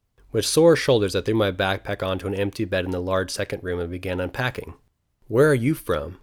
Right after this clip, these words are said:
The small man had clicked into my room, surprisingly quiet, and was looking down at me with interest. "America. How about you?" I learned along the trip it is better to play ignorant than assume someone is from a certain country.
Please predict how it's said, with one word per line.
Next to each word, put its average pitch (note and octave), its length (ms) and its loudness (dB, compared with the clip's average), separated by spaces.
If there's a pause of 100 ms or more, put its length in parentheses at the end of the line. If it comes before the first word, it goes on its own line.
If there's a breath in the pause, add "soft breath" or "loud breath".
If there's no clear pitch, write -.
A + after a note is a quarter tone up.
(120)
The G#2+ 80 -8
small G2+ 320 6
man F#2+ 240 2
had F#2+ 180 -4
clicked A2 240 0
into G#2+ 180 2
my F#2+ 140 4
room, F2+ 300 0
surprisingly G#2+ 640 0
quiet, F#2 360 0
and F#2 100 -2
was F2+ 100 -4
looking G2+ 280 -2
down F#2+ 200 4
at E2 80 -4
me E2+ 100 -4
with E2+ 160 -6
interest. - 500 -8 (440)
"America. D#3 600 4
How A#2 140 2
about A#2+ 180 4
you?" D3 160 -2 (840 soft breath)
I A#2+ 160 4
learned D#3 240 8
along D3+ 200 8
the C#3 80 8
trip A#2 320 -2
it G#2+ 60 2
is G2 100 0
better G#2 180 4
to F#2+ 100 0
play A2 260 0
ignorant F#2+ 500 -2
than F#2 100 -2
assume A2 400 0
someone G2+ 300 2
is F#2 80 -4
from G2 120 -6
a F2+ 140 -6
certain F#2+ 260 -6
country. F#2 440 -8